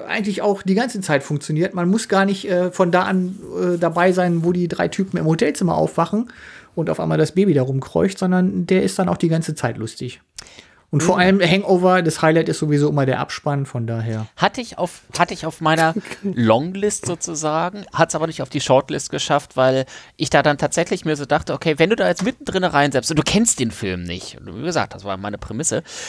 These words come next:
Speaker 3: dann, ähm, sagst du da, da nur so, "Hä, drei Guys, der eine hat einen Zahn verloren, und die,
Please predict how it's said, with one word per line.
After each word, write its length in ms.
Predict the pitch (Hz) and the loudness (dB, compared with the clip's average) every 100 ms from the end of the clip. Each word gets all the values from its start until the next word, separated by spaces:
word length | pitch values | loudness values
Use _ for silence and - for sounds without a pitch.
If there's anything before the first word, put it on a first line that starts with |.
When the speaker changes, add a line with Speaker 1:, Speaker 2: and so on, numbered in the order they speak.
| - | -2
Speaker 3:
dann, 320 | - 143 147 - | 4 4 2 -2
ähm, 500 | 147 139 139 143 139 - - 110 - | 2 4 2 -2 -8 -12 -12 -12 -12
sagst 360 | 113 117 147 - | -10 -4 -4 -2
du 40 | |
da, 220 | 151 - 110 | -4 -4 2
da 180 | 147 | 2
nur 180 | 160 160 | 4 2
so, 80 | 156 - | -2 0
"Hä, 240 | 151 208 | 2 2
drei 280 | - 147 143 | 2 0 0
Guys, 420 | 127 113 175 214 | 0 0 0 -2
der 140 | - 117 | -2 -4
eine 180 | 151 | -4
hat 120 | 151 135 | -6 -4
einen 60 | |
Zahn 300 | 117 110 127 | -4 -2 -4
verloren, 560 | 190 196 180 180 185 180 | -2 -2 0 2 2 0
und 220 | 92 139 | -6 -6
die, 240 | 139 139 | -4 -4